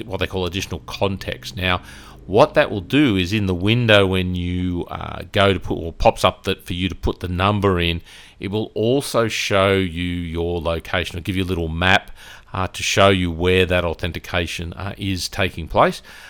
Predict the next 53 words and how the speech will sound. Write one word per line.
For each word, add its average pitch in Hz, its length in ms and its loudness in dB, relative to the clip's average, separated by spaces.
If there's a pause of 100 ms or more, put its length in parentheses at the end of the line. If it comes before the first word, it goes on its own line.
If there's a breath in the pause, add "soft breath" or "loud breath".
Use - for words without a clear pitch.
(160 loud breath)
And 92 120 -6
that's 85 200 -6
really 85 180 -6
handy 87 460 -4
again, 87 640 -2 (360 loud breath)
uh, 87 140 -10
so - 160 -6
you 87 140 -6
know 87 260 -4
where 82 500 -6
that 92 260 -4
has 90 280 -6
been 85 300 -10
made, 85 280 -6
and 82 80 -6
you 82 120 -8
can 82 180 -10
match 85 240 -10
that 87 160 -6
up 85 140 -8
to - 80 -12
make - 200 -10
sure 82 300 -6
that 80 140 -10
you 85 140 -8
are, 85 180 -6 (400 loud breath)
you 92 80 -4
know, 90 160 -6
in 92 240 -4
that - 200 -8
location 85 640 -10
as 87 160 -12
well. 85 240 -6
So - 160 -8
having 87 340 -2
sort 87 180 -4
of 82 60 -8
a 85 40 -4
G 87 260 -6
P 85 240 -2
S 85 240 -2
or 87 140 -4
a, 85 140 -6 (360 loud breath)
you 87 80 -8
know, 85 60 -4
a 82 40 -4
physical 85 440 -8
based, 85 540 -2
uh, - 180 -10
location 85 640 -6
capability 82 680 -8
is 80 120 -10
also, 85 480 -8